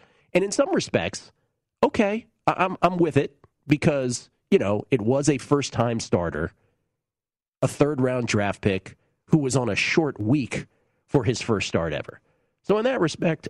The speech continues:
okay, I don't mind it so much because Davis Mills ends up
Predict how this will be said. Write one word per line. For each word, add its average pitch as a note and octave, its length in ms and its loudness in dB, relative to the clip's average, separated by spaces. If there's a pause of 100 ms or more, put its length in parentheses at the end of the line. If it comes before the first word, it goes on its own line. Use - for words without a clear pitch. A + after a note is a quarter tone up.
(120)
okay, C3 460 0
I C#3+ 60 2
don't D#3 220 -2
mind A#2 240 0
it G2+ 100 -4
so G#2 140 0
much F2+ 280 -2
because A#2+ 220 0
Davis C3+ 300 0
Mills G#2+ 280 0
ends F2+ 200 -2
up E2 220 -6